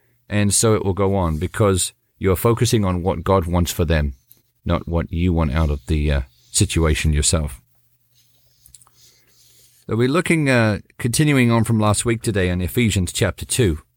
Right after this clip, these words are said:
And, uh, verse one says, "And you were dead in the trespasses and sins in which you once walked." And we all know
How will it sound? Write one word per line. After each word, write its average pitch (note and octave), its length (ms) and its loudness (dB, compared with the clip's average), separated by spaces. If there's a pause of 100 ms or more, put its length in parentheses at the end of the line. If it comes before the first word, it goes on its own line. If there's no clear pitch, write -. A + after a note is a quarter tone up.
(1120)
And, G2+ 420 0
uh, F#2+ 80 4
verse A#2 260 2
one A#2+ 240 2
says, G2+ 220 0
"And A2 260 2
you B2+ 140 2
were G#2+ 140 2
dead B2 360 2
in C3+ 160 0
the A#2+ 80 0
trespasses A#2+ 680 0
and G2 180 -2
sins C#3 560 -2 (420)
in G2+ 180 0
which A2 220 0
you A2 100 0
once G2 280 -2
walked." E2+ 400 -8 (240)
And F2+ 160 -4
we F#2+ 120 0
all A#2 140 4
know G#2 380 2